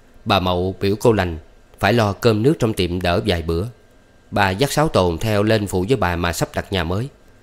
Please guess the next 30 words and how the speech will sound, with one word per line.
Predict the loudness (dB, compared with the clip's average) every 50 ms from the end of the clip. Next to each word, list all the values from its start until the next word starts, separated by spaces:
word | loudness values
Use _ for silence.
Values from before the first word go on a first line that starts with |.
| -20 -20 -20 -20 -20 -6 2
Chú | 4 4 4
thích: | 6 4 2 2 0 -20 -20 -20 -20 -20 -18 -6 2
đường | 2 4 4 4 4
Mai | 2 2 2
Dê, | 0 -2 -2 -4 -4 -8 -12 -18 -20 -20 -20 -20 -20 -12 -4
tức | -4 -2 0
là | 2 2 2 2
đường | 2 2 0 0 0 -2
Hiền | -2 -2 -2 -2 0 0
Dương, | 0 0 0 -2 -6 -10 -16 -20 -20 _ _ _ -20 _ _ -4
hiện | -2 -2 0 2
giờ | 2 2 2 2 0
là | -2 -2 0
đường | 0 -2 -2 -2 -4
Võ | -4 -4 -4
Thị | -2 -4 -4 -4
Sáu. | -4 -6 -6 -8 -10 -14 -16 -20 -20 -20 -20 -20 -20 -20 -20 -20 -20 -8
Hết | -4 -2 -2 -2 -4 -6 0
chú | 0 0 0
thích. | 0 -6 -10 -10 -14 -20 _ -20 -20 -20 -20 -20 _ -20 -20 _ _ -20 -20 -20 -20 -20 -20 -20 -20 _ _ _ -20 _ _ _ -20 -20 _ -20 -20 -20 _ _ _ _ _ -20 -20 -20 -6 2
Cô | 4 6 6
Thanh | 6 4 2 2 2 4
lo | 4 4 4 2
dọn | 2 2 0 0 0 -2
áo | -2 -2 -4 -2 -2
quần | 0 -2 0 0 -2
sách | -2 -4 -4 -2 -2
vở | -2 -2 0
của | -2 -2
Cần, | -2 -2 -2 -2 -4 -6